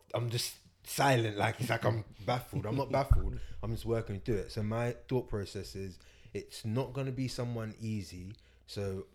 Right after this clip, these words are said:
if it was opened in two thousand and six, that was the year after Henry left, right? Or that was the year Henry left. So he wouldn't have had an opportunity to score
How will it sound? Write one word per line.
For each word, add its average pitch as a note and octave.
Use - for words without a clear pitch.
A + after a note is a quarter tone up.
if B2
it B2+
was A2+
opened C3
in A#2+
two A#2+
thousand A2
and F#2
six, -
that G#2+
was G#2
the G#2
year G#2
after G2+
Henry F#2+
left, F2+
right? F2
Or G#2+
that G#2
was A2+
the G2
year G2
Henry F#2
left. F2
So F#2
he -
wouldn't G#2+
have F#2+
had G2
an G2
opportunity F#2
to F2+
score F2+